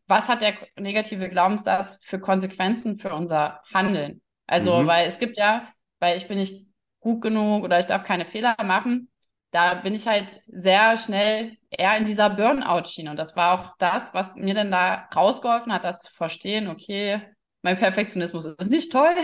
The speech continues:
Speaker 1: <laughs>
Speaker 2: Ja.
Speaker 1: sondern das ist einfach nur so diese Schutzstrategie, um diesem Glaubenssatz gerecht zu werden.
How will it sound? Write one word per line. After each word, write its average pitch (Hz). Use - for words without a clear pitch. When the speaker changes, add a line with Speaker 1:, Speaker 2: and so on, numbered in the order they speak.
Speaker 1:
<laughs> 359
Speaker 2:
Ja. -
Speaker 1:
sondern 247
das 233
ist 233
einfach 233
nur 294
so 269
diese 233
Schutzstrategie, 247
um 233
diesem 190
Glaubenssatz 220
gerecht 180
zu 190
werden. 151